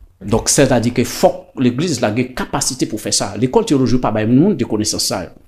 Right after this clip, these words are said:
Et leur parler de non, c'est, c'est là, ils assemblent, l'autre de mission, d'où c'est ça, pour prêcher ou pas prêcher. Il y a tué, tout, oui. En pile, non, c'est criminel et assassin.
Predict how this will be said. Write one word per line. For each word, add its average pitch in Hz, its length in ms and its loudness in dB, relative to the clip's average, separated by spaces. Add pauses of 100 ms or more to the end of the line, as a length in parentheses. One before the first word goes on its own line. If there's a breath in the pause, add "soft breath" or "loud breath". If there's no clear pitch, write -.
(360 soft breath)
Et 160 60 4
leur 180 160 8
parler 196 180 10
de 185 120 10
non, 208 520 12
c'est, - 160 6
c'est 147 140 4
là, 160 240 8
ils 120 140 6
assemblent, 165 380 4
l'autre 160 300 4
de 202 120 4 (500 loud breath)
mission, 156 600 8
d'où 120 140 2
c'est 160 140 2
ça, 113 220 0
pour 120 120 -2
prêcher 127 180 0
ou - 40 -2
pas 110 100 0
prêcher. 123 240 0
Il 98 60 0
y 123 60 4
a 123 60 4
tué, 240 360 4 (220)
tout, - 100 10
oui. 123 200 0 (680)
En 131 80 -2
pile, 214 300 2
non, 147 180 4
c'est - 240 -4
criminel 127 460 4
et 110 60 4
assassin. 101 500 0